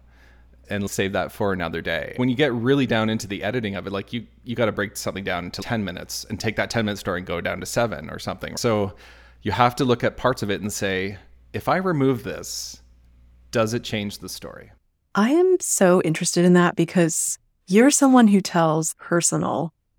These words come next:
Speaker 2: anecdotes.
Speaker 1: Yes.
Speaker 2: We all tell stories about our lives, and sometimes they are a bit more long-winded, but we're really married to those details, right? They're part of who we are. When you first started telling these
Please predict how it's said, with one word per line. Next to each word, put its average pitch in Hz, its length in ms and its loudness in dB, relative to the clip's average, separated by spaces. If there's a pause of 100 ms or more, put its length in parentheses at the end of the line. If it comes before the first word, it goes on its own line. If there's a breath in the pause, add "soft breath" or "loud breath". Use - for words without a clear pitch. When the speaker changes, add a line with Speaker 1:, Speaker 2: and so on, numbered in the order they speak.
(220)
Speaker 2:
anecdotes. 165 760 2
Speaker 1:
Yes. 196 60 0
Speaker 2:
We 220 120 6
all 214 280 6
tell 165 200 -2
stories 160 400 2
about 160 200 2
our 160 120 0
lives, 156 480 -2
and 175 160 4 (320)
sometimes 185 460 0
they 220 140 6
are 220 120 6
a 208 40 4
bit 208 140 4
more 170 180 4
long-winded, 165 500 4
but - 140 0
we're 190 140 4
really 226 280 4
married 196 540 4
to 185 100 2
those 185 260 4
details, 170 640 4
right? 165 260 0
They're 170 120 -2
part 180 240 2
of 165 180 2
who 262 160 6
we 208 160 6
are. 170 380 6 (220)
When 190 200 4
you 196 260 6
first 180 260 4
started 180 440 4
telling 160 380 2
these 160 220 0